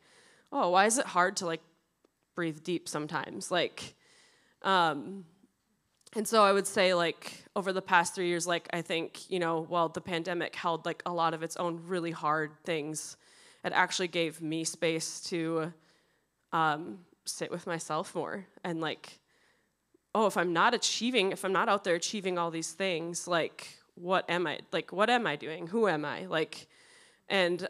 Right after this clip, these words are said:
I had worked in ministry prior, um, and honestly just got pretty burnt out from that. And I gave that, like, my everything, right? So, like, that's partially on me too, of not, like, having my boundaries and what,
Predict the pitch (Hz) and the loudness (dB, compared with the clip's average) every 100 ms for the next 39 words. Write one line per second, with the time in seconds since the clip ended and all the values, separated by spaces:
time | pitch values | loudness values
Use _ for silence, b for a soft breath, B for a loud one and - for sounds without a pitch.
0 | - 208 208 185 190 - - 175 170 - | 4 4 4 0 -2 -4 -6 -4 -4 -6
1 | - 196 190 - 190 165 185 175 180 180 | -6 -4 -2 -2 -6 -2 2 4 4 2
2 | 180 175 - 170 156 151 147 180 - _ | 0 -6 -6 -2 -2 -4 -10 -12 -16 _
3 | _ 185 165 165 165 - - 190 185 180 | _ -2 0 -2 -4 -10 -2 2 2 0
4 | 175 165 - 160 - - 226 175 180 165 | -4 -4 -2 -2 -4 -8 -6 -2 -2 0
5 | 165 160 - 185 165 165 151 - - b | 2 2 2 -4 -2 0 -2 -6 -16 b
6 | b b b b 190 190 180 202 185 180 | b b b b 2 4 4 4 4 6
7 | 185 - 165 170 151 151 143 156 - 95 | 6 6 -2 -2 -2 -2 -4 -8 -6 -8
8 | - 190 180 b b b 180 190 - 196 | -6 -10 -14 b b b 0 0 0 2
9 | 175 - 180 170 - - - _ _ 208 | 2 2 -2 -2 -10 -16 -18 _ _ 2
10 | 190 190 160 165 170 - 196 156 165 160 | 4 2 0 0 -2 -2 -4 -2 0 0
11 | 165 135 - - - 185 170 170 165 165 | -2 -6 -10 -20 -4 0 0 0 -4 -6
12 | 160 b b b b 214 247 185 170 165 | -12 b b b b 2 4 6 4 2
13 | 160 156 170 160 170 - | -2 -2 -4 -2 -2 -4